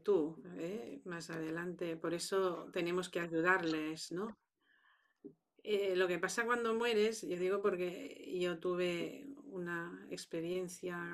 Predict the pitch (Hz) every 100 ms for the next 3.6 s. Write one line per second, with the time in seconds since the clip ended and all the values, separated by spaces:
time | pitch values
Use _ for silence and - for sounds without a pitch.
0 | 170 170 165 165 165 - 165 165 165 -
1 | 156 165 208 - _ _ _ - 170 147
2 | 139 - 160 156 160 165 170 185 160 180
3 | 147 - - 175 202